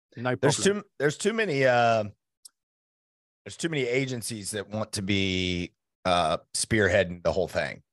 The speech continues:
Speaker 2: right? So I think there's a, the problem is that F D I C wants it, S E C wants it, this thing wants it. You know, everybody, everybody wants to be able to do it. So I think in the background, everybody's still fighting with each other.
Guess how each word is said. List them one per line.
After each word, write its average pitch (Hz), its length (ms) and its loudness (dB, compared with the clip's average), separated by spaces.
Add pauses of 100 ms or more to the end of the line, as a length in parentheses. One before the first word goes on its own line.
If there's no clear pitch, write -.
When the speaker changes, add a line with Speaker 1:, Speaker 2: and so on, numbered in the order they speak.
(100)
Speaker 2:
right? 92 200 2
So 101 120 0
I 98 80 4
think 131 140 4
there's 113 180 4
a, 92 180 2 (400)
the - 60 -6
problem 147 380 4
is 107 200 2
that 98 240 0 (1080)
F 113 140 4
D 120 140 2
I 104 100 6
C 107 220 -2
wants 101 340 0
it, 101 220 -4 (880)
S 107 220 2
E 107 40 -4
C 110 220 -2
wants 104 320 0
it, 104 240 -2 (640)
this 120 180 2
thing 113 240 6
wants 104 300 2
it. 107 100 -2
You 107 60 -8
know, 104 100 2
everybody, 135 400 6 (100)
everybody 135 280 4
wants 123 300 0
to 110 60 -8
be 113 120 -6
able 107 140 -4
to 95 100 -6
do 113 200 0
it. 92 120 -2
So 113 220 0 (220)
I 107 60 -2
think 151 260 0
in 131 120 2
the 113 80 -4
background, 120 480 0
everybody's 127 280 0
still 123 200 -2
fighting 127 360 -2
with 92 120 -14
each 90 180 -12
other. 87 240 -8